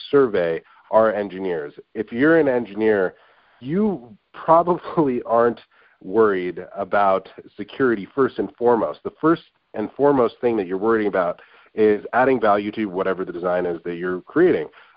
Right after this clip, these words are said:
Um, so, you know, while there may be a higher level, uh, trend towards, you know, we need to make sure all of our devices are secure, at the end of the day, the engineer, the line engineer's job is to create a product that adds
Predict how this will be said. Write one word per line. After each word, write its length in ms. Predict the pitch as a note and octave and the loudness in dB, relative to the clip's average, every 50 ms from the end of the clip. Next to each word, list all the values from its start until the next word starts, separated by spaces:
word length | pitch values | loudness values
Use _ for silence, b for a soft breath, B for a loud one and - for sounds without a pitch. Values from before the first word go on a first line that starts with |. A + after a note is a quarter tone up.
| b | b
Um, 480 | - G#2 A2+ A2+ A2 A2 G#2+ G#2+ G#2 G2 _ - | 2 4 4 4 4 2 2 0 -4 -8 _ -2
so, 300 | - B2 A2+ A2 A2 G#2 | 0 0 2 2 0 -2
you 80 | F#2+ A2+ | -4 -4
know, 100 | A2+ A2+ | -4 -2
while 300 | A2+ A#2+ B2 C3 C3+ B2+ | 0 2 2 2 2 2
there 180 | C3 B2 A#2 | 0 -2 -2
may 240 | A#2 A#2+ A#2+ B2 B2+ | -2 -2 -2 -2 -2
be 380 | A#2+ A2+ A#2+ A#2 A2+ A2+ A2+ - b b b b b | -4 -4 -6 -4 -4 -4 -4 -6 b b b b b
a 100 | F#2 - | -8 -4
higher 400 | - - C#3 D#3 E3 D3+ C3+ B2 | 0 2 2 4 4 4 2 2
level, 600 | A2+ G#2+ G#2 F#2 G2 G2 F#2+ G2 F#2+ - - - | 0 -2 -2 -2 -2 -2 -2 -2 -4 -6 -10 -12
uh, 300 | F2+ F#2+ F#2+ F#2+ F#2 F#2+ F#2 - | -6 -4 -2 -2 -2 -4 -6 -8
trend 720 | - - - G#2+ F#2 F2 F2+ F#2 F#2+ G#2 G2 G2+ G#2 F#2+ - | -6 -2 0 0 0 0 -2 -4 -8 -10 -10 -12 -16 -20 -12
towards, 440 | - - G2+ G2 F#2+ F#2+ F#2 F2+ - | -6 -2 0 2 2 0 0 -4 -6
you 100 | - F#2+ | -6 -4
know, 280 | F2+ F2 E2+ E2 D#2+ - _ - | -2 -2 -2 -4 -6 -10 _ -14
we 80 | F2 | -10
need 200 | F2 F2 F2 E2 | -8 -8 -8 -8
to 120 | E2+ D#2+ D#2 _ | -8 -12 -12 _
make 140 | - F2 D#2+ | -10 -10 -10
sure 260 | - - E2+ E2 E2 | -8 -8 -6 -2 -2
all 100 | E2 E2+ | -2 -2
of 80 | E2 D#2+ | -2 -2
our 120 | E2+ F2 | -4 -4
devices 420 | E2 E2 E2 F2 F2 - - E2 D#2+ | -4 -4 -2 -4 -4 -4 -8 -14 -16
are 60 | D#2 | -16
secure, 440 | - - - - - C3+ A2+ G2 - B B B B B B | -18 -18 -6 0 4 4 4 4 2 B B B B B B
at 100 | A#2+ A2+ | -4 0
the 120 | B2+ C3 C#3+ | 2 2 2
end 140 | E3 F3 | 2 2
of 60 | E3 B2+ | 0 -2
the 80 | A#2 | -2
day, 380 | F#2+ - B2+ A#2 G2+ F2+ F2 - b b b b b _ - | 0 2 2 2 0 -2 -4 -8 b b b b b _ -2
the 240 | G#2+ G#2 G#2 - - _ - | -2 -2 -2 -4 -8 _ 0
engineer, 520 | A#2+ C3 C#3+ D3+ C#3 C3+ B2+ B2+ A#2+ A2+ G2+ | 2 2 2 2 0 -2 0 0 0 0 0
the 80 | G#2 | -2
line 380 | G2 G2 G#2 A2 B2 C3+ C3+ B2+ | -2 2 2 2 4 4 2 2
engineer's 520 | B2 A#2 G#2+ A2 A2 A2 G#2+ G#2+ G#2 F#2+ - - - | 0 -2 -2 -4 -2 0 0 0 -2 -2 -6 -8 -4
job 320 | G2+ G2+ G2+ G2 G2 F#2 | 0 2 2 2 2 0
is 400 | - - - G2+ G2 F2+ E2+ E2 _ _ _ - | -4 -6 -4 -4 -4 -4 -6 -10 _ _ _ -8
to 260 | G#2 G2 G2 E2+ D2+ - | -8 -6 -8 -8 -12 -12
create 300 | - - G#2 G#2+ A2+ A2+ | -6 -2 0 0 2 0
a 40 | |
product 540 | G#2 - - - F#2+ F#2 F2+ F2+ F2 - - - - | 0 0 2 4 4 4 2 0 -4 -6 -10 -10 -6
that 160 | F#2+ F#2 - | -6 -6 -4
adds 300 | E2+ F2+ F#2 G2 G2 | -2 0 0 0 0